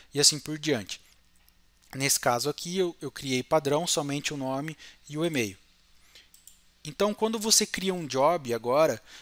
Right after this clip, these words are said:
e você quer disparar uma notificação de que o job falhou, você pode vincular o seu job ao seu operador que foi criado, e aí quando o seu job apresentar falha, ele vai chamar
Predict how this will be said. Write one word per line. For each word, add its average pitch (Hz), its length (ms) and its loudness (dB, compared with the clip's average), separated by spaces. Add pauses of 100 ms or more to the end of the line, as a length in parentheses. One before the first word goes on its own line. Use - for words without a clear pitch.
(100)
e 135 80 -12
você 139 320 4
quer 127 400 2 (320)
disparar 156 560 6
uma 185 200 -2
notificação 170 1000 2 (340)
de 135 140 -6
que 151 220 -8
o 139 80 -4
job 135 360 -2
falhou, 135 680 2
você 135 300 2
pode 147 320 -2
vincular 156 680 0
o 208 60 -2
seu 165 240 0
job 127 540 -2 (280)
ao 135 160 0
seu 147 280 4
operador 156 580 2
que - 80 -8
foi 143 180 -4
criado, 123 640 -2 (320)
e 139 80 0
aí 156 300 0 (180)
quando 190 320 -2
o 208 60 -4
seu 175 220 2
job 139 320 0
apresentar 131 500 -2
falha, 147 640 0
ele 147 160 -2
vai 147 180 2
chamar 165 600 4